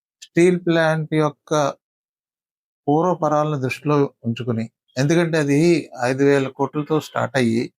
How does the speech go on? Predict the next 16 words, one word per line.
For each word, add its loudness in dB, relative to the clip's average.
ఇప్పుడు 0
ఐదు 2
లక్షల -2
కోట్లు, 0
ఆ, -4
సంపదతో -2
ఉంది 0
కాబట్టి -2
మనం 2
తొందరగా 0
అంత -2
ప్రైవేటీకరణకి -2
ముందుకెళ్ళకూడదు -2
అనేది -4
నా -4
ఉద్దేశం. -6